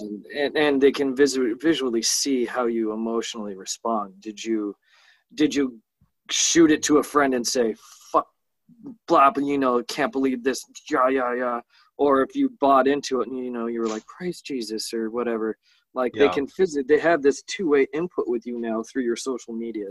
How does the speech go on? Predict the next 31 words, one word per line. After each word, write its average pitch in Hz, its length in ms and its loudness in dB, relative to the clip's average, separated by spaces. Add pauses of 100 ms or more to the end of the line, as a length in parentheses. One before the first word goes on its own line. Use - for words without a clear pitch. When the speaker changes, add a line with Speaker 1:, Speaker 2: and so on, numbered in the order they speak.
Speaker 1:
dude. 107 180 -10 (320)
And 127 100 -4
all 160 140 6
this 170 160 0
data 139 280 4
is 117 120 -2
collected 120 480 -4
and 113 100 -8
sold 113 280 -4
off. 110 200 -4
And 160 120 -4
they 190 80 0
tell 277 240 -2
you 147 120 0
that 117 180 -4
they're 123 100 -2
doing 123 380 -2
it - 120 -16 (140)
through 135 260 0 (460)
the 269 140 -2
clauses 135 520 2
that 131 160 -2
nobody 147 320 -2
reads 120 320 -4
before 120 320 -6
you 113 140 -6
sign 117 260 -8
up 120 140 -12
for - 180 -18
these 311 240 -12
things. - 320 -20